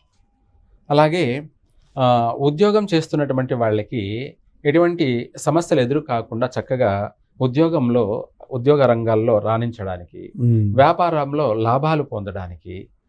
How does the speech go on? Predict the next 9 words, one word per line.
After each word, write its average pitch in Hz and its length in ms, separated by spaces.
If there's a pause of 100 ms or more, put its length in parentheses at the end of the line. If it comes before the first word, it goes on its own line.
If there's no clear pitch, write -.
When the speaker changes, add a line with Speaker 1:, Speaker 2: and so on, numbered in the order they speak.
(360)
Speaker 1:
ఆ, 123 260
ఏదైనా 156 340
సరే 156 480
సర్వకార్య 156 460
సిద్ధి 120 260
అన్నట్టుగా 113 680 (120)
Speaker 2:
ఆ. 104 200 (460)
Speaker 1:
ఒక, 113 380 (320)
ఆ, 127 260